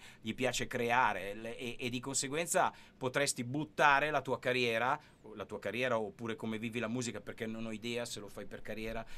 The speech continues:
eh, se sei, se sei giovane, se, se, non lo so. Di conseguenza ammettiamo che è per carriera, io andrei sulla scrittura delle canzoni, andrei sull'improvvisazione,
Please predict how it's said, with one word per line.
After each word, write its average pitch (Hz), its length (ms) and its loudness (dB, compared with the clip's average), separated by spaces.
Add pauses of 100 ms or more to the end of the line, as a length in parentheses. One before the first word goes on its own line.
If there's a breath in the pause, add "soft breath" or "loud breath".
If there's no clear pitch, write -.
(120)
eh, 98 400 -6
se 98 160 -4
sei, 101 320 -4
se - 140 -6
sei 98 260 -6
giovane, 110 580 -4
se, 95 340 -4 (160 loud breath)
se, 98 340 -6 (300)
non 135 160 0
lo 117 80 2
so. 92 300 -2 (220 loud breath)
Di 113 100 -10
conseguenza 139 520 0
ammettiamo 123 540 0
che 120 120 -6
è 110 40 -4
per 110 200 -8
carriera, 123 560 -2
io 147 260 0
andrei 120 320 -2
sulla 113 260 -4
scrittura 113 460 -8
delle 110 160 -8
canzoni, 113 540 -6
andrei 107 260 -6
sull'improvvisazione, 110 1120 -4